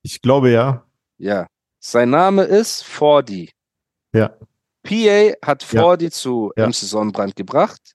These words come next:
Speaker 1: Ja.
Speaker 2: Jetzt stell ich dir eine ehrliche Frage.
Speaker 1: Ja.
Speaker 2: Weil ich will auch nicht, dass die Leute sagen, "Boah, Musa, du bist der Buhmann und Ondro der arme Miskin."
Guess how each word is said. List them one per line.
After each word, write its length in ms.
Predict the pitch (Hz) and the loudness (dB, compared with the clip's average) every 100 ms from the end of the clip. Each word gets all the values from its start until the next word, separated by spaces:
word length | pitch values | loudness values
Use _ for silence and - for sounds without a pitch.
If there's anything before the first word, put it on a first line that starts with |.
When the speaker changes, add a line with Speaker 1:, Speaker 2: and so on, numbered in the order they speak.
| _ | _
Speaker 1:
Ja. 240 | 110 110 165 - _ _ _ _ _ | 0 0 -2 -16 _ _ _ _ _
Speaker 2:
Jetzt 320 | 127 202 - | 0 0 0
stell 260 | - 208 208 | 0 2 2
ich 180 | 214 - | 0 0
dir 140 | 202 | 0
eine 200 | 175 185 | 2 2
ehrliche 520 | - 185 202 208 - | 2 2 2 0 -6
Frage. 680 | 196 - 190 202 196 139 92 - | -8 -2 2 4 4 0 -2 -4
Speaker 1:
Ja. 220 | 107 - - _ _ - | -6 -8 -12 _ _ -6
Speaker 2:
Weil 140 | 131 | -4
ich 120 | 147 | -2
will 100 | 175 | 0
auch 100 | 190 | 2
nicht, 140 | 196 180 | 2 0
dass 120 | 170 | -2
die 80 | 156 | 2
Leute 180 | 180 175 | 0 2
sagen, 240 | 170 180 | 0 0
"Boah, 200 | 147 175 | 2 0
Musa, 360 | 170 180 - 160 | 0 -6 0 0
du 120 | 151 | 0
bist 240 | 151 - | -6 -2
der 80 | 123 | -2
Buhmann 520 | 120 151 185 175 170 | -2 -2 2 4 4
und 120 | 160 151 | 2 2
Ondro 320 | 160 151 147 | 0 0 -2
der 180 | 127 110 | 0 2
arme 340 | 139 165 151 | 2 4 2
Miskin." 640 | 131 123 - - 208 208 | 0 -2 -6 -4 -2 -2